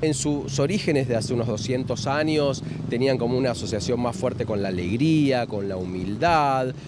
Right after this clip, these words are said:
No necesariamente eso quedó, pero de todas maneras hacen muy buenas obras también. A veces tienen, para nosotros que somos como más progresistas o más liberales en este sentido, eh, tiene a veces un poquito más de mirada más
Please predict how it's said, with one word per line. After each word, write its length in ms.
No 140
necesariamente 680
eso 180
quedó, 260
pero 280
de 100
todas 180
maneras 420
hacen 340
muy 240
buenas 380
obras 340
también. 680
A 100
veces 260
tienen, 300
para 220
nosotros 340
que 80
somos 160
como 160
más 260
progresistas 920
o 80
más 160
liberales 680
en 60
este 140
sentido, 640
eh, 460
tiene 180
a 60
veces 280
un 60
poquito 320
más 240
de 260
mirada 440
más 420